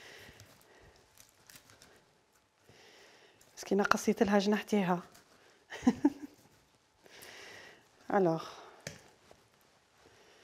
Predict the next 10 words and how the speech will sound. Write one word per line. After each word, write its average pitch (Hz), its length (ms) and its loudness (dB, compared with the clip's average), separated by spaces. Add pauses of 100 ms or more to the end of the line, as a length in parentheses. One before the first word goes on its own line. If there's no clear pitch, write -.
(2750)
بهذا 180 280 -6
الشكل. - 420 -4 (1500)
بيان 226 100 8
سور 226 180 8
تكونوا 220 400 6
منقيينه، 214 720 8 (1600)
قصيتوه 240 440 8
بالشكل 202 420 2
هذا. 175 440 6 (600)
شوفوا 170 400 0